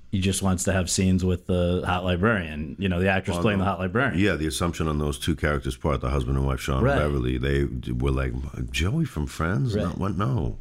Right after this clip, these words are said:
Speaker 1: Right.
Speaker 2: It was a way to sort of validate my character in the series as a guy who has been around the block and
Speaker 1: Right.
Speaker 2: sort of a, like a peek behind the curtain, if you will.
Speaker 1: Right.
Speaker 2: Was very, they did some really clever things. David and Jeffrey wrote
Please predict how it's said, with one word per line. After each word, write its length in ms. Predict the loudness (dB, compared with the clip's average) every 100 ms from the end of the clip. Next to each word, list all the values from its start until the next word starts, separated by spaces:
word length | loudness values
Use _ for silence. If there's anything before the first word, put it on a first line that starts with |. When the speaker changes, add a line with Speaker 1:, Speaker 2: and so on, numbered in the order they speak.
| -4
Speaker 1:
Right. 240 | -4 -4 -8 -14 -16 -2
Speaker 2:
It 140 | 0
was 160 | 2 2
a 80 | 2
way 160 | 2
to 80 | 0
sort 220 | -2 0
of 60 | 0
validate 840 | 0 0 2 2 0 -2 -2 -4 -6 -10
my 360 | -4 -2 -2 -2
character 460 | -2 0 0 -2
in 200 | -2 -2
the 80 | -2
series 540 | 0 2 2 0 -2
as 160 | -2 -4
a 60 | -2
guy 320 | 0 0 0
who 280 | -2 -2 -4 -12 -10
has 120 | -6 -2
been 220 | 0 0
around 260 | 0 0
the 80 | -2
block 360 | 0 0 0 0
and 80 | 0
Speaker 1:
Right. 100 | 0
Speaker 2:
sort 120 | 0
of 100 | 0
a, 80 | -2
like 300 | -2 -4 -4
a 40 |
peek 260 | -4 -4 -2
behind 380 | -2 0 0 -2
the 80 |
curtain, 440 | -2 -2 -2 -2 -4
if 120 | -4
you 100 | -4
will. 280 | -4 -4 -4
Speaker 1:
Right. 240 | -4 -4 -8 -18 -18 -6 -4
Speaker 2:
Was 100 | 0
very, 180 | 0 2
they 140 | 0
did 180 | 0 0
some 140 | 2 4
really 180 | 2
clever 300 | 2 0 0
things. 220 | 0 -2 0
David 220 | 2 2
and 80 | 0
Jeffrey 260 | -2 0 0
wrote 220 | 2